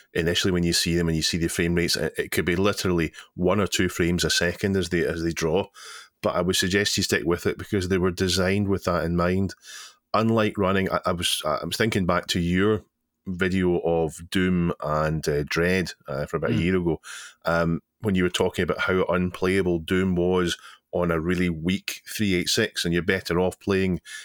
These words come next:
Speaker 1: a game that's suited to it. And, and you're right, where, where you think about playing a modern game and getting five frames a second makes it unplayable. The Freescape games are not unplayable at that frames a second 'cause that's what they're designed to be. So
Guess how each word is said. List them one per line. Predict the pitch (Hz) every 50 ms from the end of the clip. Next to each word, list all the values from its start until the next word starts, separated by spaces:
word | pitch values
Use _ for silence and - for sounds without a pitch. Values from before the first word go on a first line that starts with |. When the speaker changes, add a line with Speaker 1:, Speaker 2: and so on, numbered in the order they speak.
| - _
Speaker 1:
a | 95
game | 95 95 104 98 98 92
that's | 87 - -
suited | - 107 107 - 110 -
to | - 107 95
it. | 87 - 85 82 -
And, | 87 87 - -
and | 85 87 95
you're | 92 90
right, | 92 104 107 104 101 76
where, | 80 95 95 92 - - - - - _
where | 104 101
you | 98 101
think | - - 110 117 110
about | 110 101 95 90 87 - _
playing | - - 101 95 92 92
a | 85
modern | 85 90 95 98 101 104 107 104
game | 104 95 101 95 95 92
and | 90 90 90
getting | 90 87 85 - 95
five | 90 - - 92 90 92 98 95
frames | - - 101 90 90 85
a | 87 82
second | - 87 87 87 - 90 87
makes | 90 90 73 - -
it | - -
unplayable. | 90 87 - - 110 107 110 98 82 82 82 - _ - - - - - _ _ _
The | - 95
Freescape | - 151 156 147 - - 107 85 73
games | - 92 95 101 85
are | 60 85
not | 95 95 101 107 120 - -
unplayable | 113 131 127 117 - 117 107 98 95 92
at | 82
that | 87 90 85 -
frames | - 90 87 85
a | 90 82
second | 87 87 85 87
'cause | 92 90
that's | 113 123 98 - -
what | - -
they're | - 80
designed | 80 82 85 85 85 82
to | -
be. | 80 82 98 107 98
So | 90 - 95 87